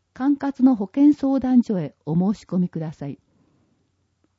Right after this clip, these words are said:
初めて赤ちゃんが生まれるご夫婦。平成二十九年十二月から三十年一月出産予定の方。九月三十日土曜、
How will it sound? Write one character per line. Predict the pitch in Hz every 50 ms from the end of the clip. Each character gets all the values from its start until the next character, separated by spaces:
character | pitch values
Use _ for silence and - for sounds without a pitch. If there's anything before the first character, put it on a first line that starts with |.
| _ _ _ _ _ _ _ _ _
初 | _ - 208 - 330 359
め | 359 311
て | - - 190 214
赤 | 254 - 247 247
ち | - 196
ゃ | 180 175
ん | 165 156
が | 143
生 | 143 147 156
ま | 180 208
れ | 196 196 196
る | 185 180
ご | 175 - 156
夫 | 175 139 - 202 175 147
婦。 | 139 - - 123 - - _ _ _ _ _ _ _ _ _ _ _ _ _ _
平 | _ 269 311 339
成 | 302 - - 294 302 294
二 | 269 294 294 262
十 | - 180 175 160 147 -
九 | - -
年 | 151 160 160 160 156 143
十 | - 185 208 240 269
二 | 254 262
月 | 233 247 247 - -
か | _ 151 143
ら | 143 143 - _ _ _ _ _ _
三 | _ _ - 226 262 285 285 269
十 | - 302 294 269 220
年 | 175 160 156 165 143 - _
一 | 143 - - - 233
月 | 240 247 240 - - 226 214
出 | - - - 180
産 | - _ _ 277 269 285 277
予 | 269 269 277
定 | - 180 175 165
の | 135 127 127
方。 | - - 143 - 139 127 - _ _ _ _ _ _ _ _ _ _ _ _ _ _ _ _ _ _ _ _
九 | _ - 311
月 | 349 320 277 - -
三 | - - 202 214 254 254 226
十 | - 269 254 220
日 | 185 165 143 - - 143
土 | - 151 147 165
曜、 | 185 180 156 131 127 -